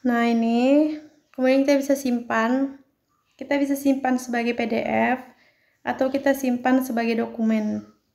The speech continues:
Kita bisa pilih. So, gampang banget kan? Jadi kita nggak perlu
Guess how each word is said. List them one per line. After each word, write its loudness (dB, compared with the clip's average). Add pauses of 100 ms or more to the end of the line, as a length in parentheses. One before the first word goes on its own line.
(720)
Kita -2
bisa -2
pilih. 0 (320)
So, -2 (420)
gampang -2
banget 0
kan? 6
Jadi -4
kita -4
nggak -2
perlu 0